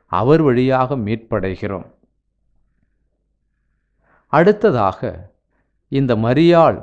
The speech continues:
இறைவனின் தாய் என்ற உண்மை கடவுளின் குணாதிசயத்தை நமக்கு படம் பிடித்து காட்டுகிறது. கடவுள் எப்படிப்பட்ட கடவுள்? யோவான் நற்செய்தியிலே வானகத் தந்தை அன்பானவர் என்று நாம்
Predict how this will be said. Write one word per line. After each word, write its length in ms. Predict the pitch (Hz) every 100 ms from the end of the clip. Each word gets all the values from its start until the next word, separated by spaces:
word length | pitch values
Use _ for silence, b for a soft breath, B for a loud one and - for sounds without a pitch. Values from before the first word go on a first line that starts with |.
| -
இறைவனின் 540 | - 113 143 151 147 123
தாய் 300 | - 104 120
என்ற 200 | 120 107 95
உண்மை 360 | 98 120 139 107 95 b b b -
கடவுளின் 680 | 135 156 220 220 202 147 160 160
குணாதிசயத்தை 840 | 107 147 202 185 139 - 113 - 160
நமக்கு 360 | 143 113 - 147
படம் 320 | 110 101 120
பிடித்து 320 | 104 98 -
காட்டுகிறது. 640 | 92 92 87 87 87 85 85 -
கடவுள் 460 | - 120 156 170 151
எப்படிப்பட்ட 680 | 104 101 160 165 160 131 113
கடவுள்? 500 | - 95 107 107 95 - _ _ _ _ _ _ _ _ _
யோவான் 420 | 117 131 165 160 131
நற்செய்தியிலே 720 | 113 - 127 113 110 120 104 82 - _ _ _ _ _ _ _ _ - - 107
வானகத் 540 | 104 151 175 160 151
தந்தை 380 | - 127 127 117 92 123 -
அன்பானவர் 840 | 92 127 156 156 143 131 117 104 82
என்று 280 | - 104 113
நாம் 300 | 107 101 107